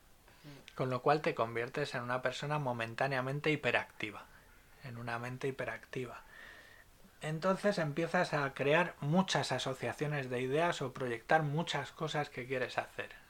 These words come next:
Speaker 2: durante esa hiperactividad. Cuando te baja el azúcar, no tienes fuerzas para resolver todas esas, eh, puertas o enigmas que has abierto, así que necesitas más azúcar.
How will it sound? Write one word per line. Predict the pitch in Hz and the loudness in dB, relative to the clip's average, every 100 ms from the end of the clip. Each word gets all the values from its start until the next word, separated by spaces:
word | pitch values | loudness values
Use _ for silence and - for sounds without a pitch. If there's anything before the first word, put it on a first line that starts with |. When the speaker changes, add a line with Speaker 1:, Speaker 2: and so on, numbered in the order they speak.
| - - | -18 -10
Speaker 2:
durante | 127 117 117 127 | -6 -6 -6 -6
esa | 131 | -4
hiperactividad. | 123 117 110 - 120 117 - - - - - - - - - - | -2 -2 -4 -6 -8 -8 -10 -12 -16 -20 -20 -20 -18 -20 -16 -2
Cuando | 139 135 127 127 | 2 2 2 0
te | 127 131 | 2 4
baja | 151 - | 4 2
el | 175 | 2
azúcar, | 170 - 190 190 208 - - | 0 -2 -4 0 -2 -2 -6
no | 139 147 | -2 0
tienes | 151 170 147 - | 2 2 2 -2
fuerzas | - 160 170 185 170 | 0 0 4 4 4
para | 147 139 135 | 2 2 2
resolver | 131 127 127 147 160 | 0 0 0 2 0
todas | - 139 139 143 | 0 -2 0 -2
esas, | 135 131 117 - - - - - - - - | -2 -2 -2 -6 -16 -18 -20 -18 -16 -14 -8
eh, | 139 123 127 | -4 -4 -4
puertas | - 156 156 165 165 165 | 4 4 4 4 2 2
o | |
enigmas | 135 143 147 151 | -2 -2 -2 -2
que | - | 0
has | 131 | -2
abierto, | 120 135 208 214 - 113 - | 0 4 4 4 0 -4 2
así | 139 151 | 2 4
que | 147 165 | 2 0
necesitas | 151 127 131 156 156 | 0 -2 -2 2 2
más | 127 120 | 0 -2
azúcar. | 110 - 110 - | -4 -6 -8 -6